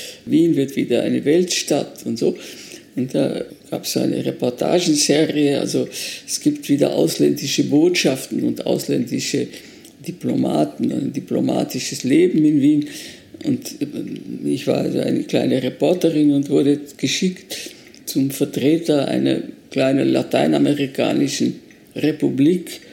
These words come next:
Und der sollte erzählen, also wie das, wie Wien jetzt wieder eine,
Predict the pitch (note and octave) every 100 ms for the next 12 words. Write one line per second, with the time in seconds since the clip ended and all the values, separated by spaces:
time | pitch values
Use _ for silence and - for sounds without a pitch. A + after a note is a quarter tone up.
0 | - - - - - - B2 - - -
1 | - - C#3 C3+ - - C#3 C#3+ - -
2 | D3 D3+ C#3 B2+ - B2 B2 A#2+ C3 D3
3 | C#3+ - C#3 B2 A#2 D3+ E3 D#3 C#3 -
4 | - A#2+ B2 A#2 A2+ B2